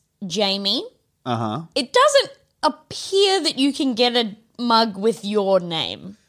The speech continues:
Speaker 1: It
Speaker 2: Okay.
Speaker 1: seems like they only send out Jamie mugs.
Speaker 2: Okay. So Jamie's a laughing.
Speaker 1: Jamie. And then on, you know, the swirly type of banner that you write on that sometimes has in tattoos that say, like, mum?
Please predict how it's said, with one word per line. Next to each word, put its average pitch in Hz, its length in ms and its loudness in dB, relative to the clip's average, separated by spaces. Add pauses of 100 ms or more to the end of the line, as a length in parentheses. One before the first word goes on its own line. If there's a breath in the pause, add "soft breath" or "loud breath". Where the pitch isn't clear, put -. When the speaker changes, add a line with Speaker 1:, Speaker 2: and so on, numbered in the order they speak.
(300)
Speaker 1:
It 269 100 0
Speaker 2:
Okay. 196 320 2
Speaker 1:
seems 302 480 0
like 233 480 0 (360)
they 226 340 4
only 233 480 0
send 220 420 0
out 202 300 2
Jamie 190 500 -2
mugs. 98 640 -10
Speaker 2:
Okay. 151 340 -2 (460)
So 120 180 -2
Jamie's 165 460 4
a 127 40 2
laughing. 113 500 0 (220)
Speaker 1:
Jamie. 277 480 2 (400)
And 208 180 -2
then 196 240 0 (100)
on, 202 420 0
you 214 100 -4
know, 220 140 0
the 196 180 4
swirly 208 460 0
type 202 200 -2
of 180 140 -8
banner 214 400 0
that 220 140 -2
you 190 120 0
write 185 200 4
on 190 120 -2
that - 140 -6
sometimes 190 400 -6
has 185 200 -2
in 180 120 -8
tattoos 185 460 -6
that 196 100 -8
say, 175 140 -2
like, 156 140 -2
mum? 175 540 -4